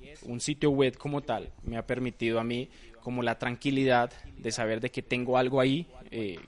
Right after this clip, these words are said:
como en piloto automático que está funcionando. Y eso para mí ha sido bien interesante, que puedes iniciar un negocio y puedes, eh, promocionar tu producto sin un sitio web, claro que lo puedes hacer. Incluso si a, en este momento coges tu WhatsApp, seguro vas a,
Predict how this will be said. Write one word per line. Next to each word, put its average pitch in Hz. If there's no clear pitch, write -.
como 120
en 117
piloto 113
automático 120
que -
está 104
funcionando. 113
Y 131
eso 185
para 123
mí 139
ha 170
sido 160
bien 151
interesante, 123
que -
puedes 180
iniciar 151
un 165
negocio 165
y -
puedes, 160
eh, 123
promocionar 120
tu -
producto 127
sin 127
un 120
sitio 131
web, 147
claro 135
que -
lo 107
puedes 120
hacer. 104
Incluso 131
si 113
a, 104
en 113
este 113
momento 123
coges 131
tu -
WhatsApp, 123
seguro 113
vas 117
a, 131